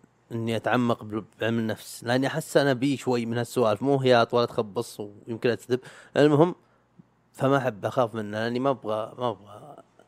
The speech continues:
أتعمق. بتعرف نوعية اللي يقرأ أعراض فيتامين د وت-، وتوجع ركبته، أوه، نقص فيتامين د. ليه؟ ليه؟ ليه يا كلب؟ مو بنقص فيتامين د، أنت داخل النادي قبل شوي، صح؟ إيه، خلاص.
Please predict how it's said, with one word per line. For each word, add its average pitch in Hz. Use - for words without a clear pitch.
أتعمق. 107
بتعرف 156
نوعية 147
اللي 120
يقرأ 131
أعراض 117
فيتامين 127
د 117
وت-، 107
وتوجع 127
ركبته، 131
أوه، 180
نقص 156
فيتامين 147
د. 147
ليه؟ 156
ليه؟ 143
ليه 165
يا 135
كلب؟ 113
مو 202
بنقص 202
فيتامين 147
د، 135
أنت 143
داخل 175
النادي 160
قبل 139
شوي، 123
صح؟ 156
إيه، 147
خلاص. 175